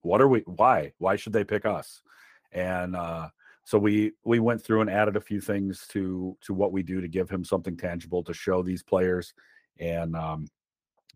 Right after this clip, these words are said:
particularly on the men's side, um, uh, the w-, the women honestly just kinda carried over success from twenty-one to twenty-two. Uh, uh, we could talk a little bit more about that,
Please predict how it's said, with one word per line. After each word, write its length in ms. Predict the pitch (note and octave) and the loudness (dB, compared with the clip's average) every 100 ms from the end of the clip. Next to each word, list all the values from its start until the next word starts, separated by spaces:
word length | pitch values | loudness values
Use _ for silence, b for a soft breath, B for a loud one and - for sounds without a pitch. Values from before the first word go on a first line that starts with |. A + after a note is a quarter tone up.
| _ - | _ -2
particularly 500 | A2+ D3+ C3+ B2 A2+ | 4 6 8 10 8
on 60 | |
the 80 | G2+ | 6
men's 280 | F#2 G2+ G2 | 2 0 2
side, 320 | G2+ F#2+ F#2+ b b b _ | 4 4 2 b b b _
um, 580 | E2 E2 D#2+ D#2+ D#2 D2+ _ _ _ _ _ | -10 -10 -10 -10 -12 -14 _ _ _ _ _
uh, 220 | - - - - | -18 -16 -16 -6
the 80 | G#2+ | -2
w-, 220 | G#2+ - | -2 2
the 100 | G#2+ | 4
women 560 | G#2 A2+ A2 G#2 G2 F#2+ _ _ | 4 4 4 0 -4 -6 _ _
honestly 600 | G2+ G2 F#2+ G#2 G2 F#2+ | -2 -2 -2 0 0 0
just 240 | F2 F#2 - | -4 -10 -6
kinda 380 | F#2 F2+ F2 E2 _ _ _ _ | -4 -2 -4 -8 _ _ _ _
carried 320 | - G2+ G2 | 2 4 4
over 320 | F#2+ G2 G2+ | 2 2 0
success 400 | G2 F#2+ - F#2+ | -2 -4 0 0
from 180 | - F#2+ | 0 -6
twenty-one 460 | F2 G2 F#2 F#2 F#2 | -2 -2 0 -2 -4
to 80 | F2 | -6
twenty-two. 640 | - F2+ E2+ - C#3 C#3 B B B B - | -6 -6 0 6 6 6 B B B B -12
Uh, 40 | |
uh, 560 | E2+ F2 F2 E2 D2+ E2 | -8 -6 -6 -8 -8 -8
we 120 | F2+ | -6
could 120 | F2+ | -4
talk 180 | F#2 E2+ | -2 0
a 40 | F#2 | 0
little 160 | F2+ | 0
bit 120 | F2+ | 0
more 140 | F2 F2 | 0 0
about 180 | E2+ D#2+ | -2 0
that, 220 | F#2+ F2+ | 0 0